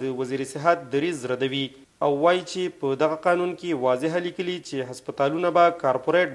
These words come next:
باډیز وي، د کوم نه چې مراد د هسپتالونو نچکاري ده.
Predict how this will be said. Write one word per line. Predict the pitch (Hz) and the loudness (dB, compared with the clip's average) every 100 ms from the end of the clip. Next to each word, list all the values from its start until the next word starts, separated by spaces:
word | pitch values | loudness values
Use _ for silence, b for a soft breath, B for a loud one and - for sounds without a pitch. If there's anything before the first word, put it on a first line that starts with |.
| 123 | 2
باډیز | 131 135 123 127 | 2 0 -6 -4
وي، | 147 139 B _ 135 143 | -4 -6 B _ -6 -6
د | 147 | -2
کوم | 190 | -2
نه | 185 180 | -2 -2
چې | 185 175 | -2 0
مراد | 139 156 175 143 117 | 4 6 6 4 -4
د | 131 131 | -4 -4
هسپتالونو | 131 - 151 147 180 180 151 | -10 -4 0 2 2 2 0
نچکاري | 127 - 139 127 | -2 -2 -2 0
ده. | 135 | 4